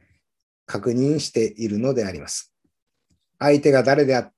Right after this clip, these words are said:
ても決めつけて、えー、何かを勝手にして、勝手にしてしまうということはありません。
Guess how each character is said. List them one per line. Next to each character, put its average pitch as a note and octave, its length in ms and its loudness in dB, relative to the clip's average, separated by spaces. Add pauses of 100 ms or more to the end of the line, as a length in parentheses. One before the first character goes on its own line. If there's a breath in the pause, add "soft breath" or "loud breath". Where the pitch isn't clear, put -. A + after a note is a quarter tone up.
(100)
て D#3 80 2
も B2 260 -2
決 - 160 -10
め D#3 160 0
つ D#3+ 140 -10
け C#3+ 160 -2
て、 D3+ 320 -4
え A2+ 200 -8
ー、 - 20 -6
何 B2 220 -2
か A2 120 -4
を - 20 -2
勝 A2 160 -6
手 C#3 160 0
に C3+ 100 -2
し - 120 -10
て、 C#3+ 280 -2
勝 A#2 220 -8
手 C#3+ 100 2
に D3 120 2
し C#3+ 60 -8
て D3+ 120 0
し D3 140 -4
ま D3 140 0
う B2+ 120 -4
と B2+ 80 -4
い A#2+ 80 -2
う A2+ 60 -6
こ A#2 140 -8
と E3+ 140 -4
は B2+ 140 0
あ G#2 60 -4
り G2+ 100 -4
ま E2+ 100 -12
せ - 180 -16
ん。 E2 120 -20